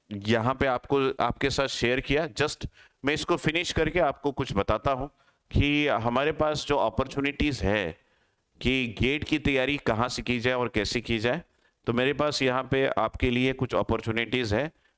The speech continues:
मैं just आपके साथ share करता हूँ, ताकि आपके पो-, पास वो सारी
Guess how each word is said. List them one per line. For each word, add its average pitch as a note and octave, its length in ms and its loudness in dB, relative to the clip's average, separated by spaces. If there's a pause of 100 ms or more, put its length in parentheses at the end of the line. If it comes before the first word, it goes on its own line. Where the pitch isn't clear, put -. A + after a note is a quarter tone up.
मैं A2 100 0
just C3 300 0
आपके C#3 240 0
साथ C#3+ 160 0
share C3 340 0
करता C3 300 0
हूँ, D3 280 -4 (100)
ताकि B2+ 220 0
आपके C#3 300 0
पो-, D3 260 0 (160)
पास C#3+ 280 0
वो D3+ 80 2
सारी D#3 420 0